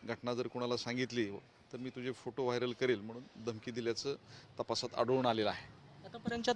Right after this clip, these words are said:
Speaker 2: तपासामध्ये ते दोघं एकमेकांच्या ओळखीचे असू शकतात का, अशी शक्यता आहे का? आणि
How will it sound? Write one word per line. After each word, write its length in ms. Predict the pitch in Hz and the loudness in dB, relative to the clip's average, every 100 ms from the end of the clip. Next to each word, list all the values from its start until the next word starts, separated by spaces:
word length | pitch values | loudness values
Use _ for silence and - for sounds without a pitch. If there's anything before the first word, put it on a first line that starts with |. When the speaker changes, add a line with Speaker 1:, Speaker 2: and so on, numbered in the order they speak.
| 220 | 6
Speaker 2:
तपासामध्ये 640 | 190 190 196 196 180 156 147 - | 6 4 4 4 6 4 2 2
ते 80 | 185 | 2
दोघं 440 | 170 165 165 202 | 4 2 4 2
एकमेकांच्या 640 | 196 175 175 160 170 170 | 2 0 -2 -4 -4 2
ओळखीचे 460 | 175 156 151 165 180 | 2 2 0 0 2
असू 240 | 160 - | 2 2
शकतात 400 | 175 - - 165 156 | 2 2 0 -4 -4
का, 100 | - | -2
अशी 200 | 147 - | -2 -2
शक्यता 460 | 160 - 156 - 165 - - - - | -2 -2 -4 0 0 -2 -14 -16 -2
आहे 300 | 147 147 165 | 2 2 2
का? 180 | 180 185 | 2 4
आणि 380 | 165 160 175 | 4 0 -4